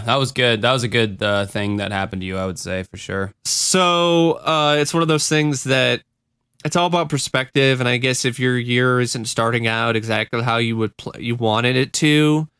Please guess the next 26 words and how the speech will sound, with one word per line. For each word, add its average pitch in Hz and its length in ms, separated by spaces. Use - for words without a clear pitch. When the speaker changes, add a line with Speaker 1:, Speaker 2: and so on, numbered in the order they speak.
Speaker 2:
in 127 120
twenty 123 300
nineteen, 131 840
just 127 320
stick - 420
your, 147 220
you 143 140
know, 123 140
keep 147 280
your 143 100
nose 127 380
to 139 40
the 120 120
grindstone 123 1000
and 110 320
just 113 320
keep - 340
working 113 460
at 123 240
it. 127 220
Speaker 1:
That - 100
sounds 247 260
painful. 165 380
Speaker 2:
And 107 420
I 143 120
know 127 340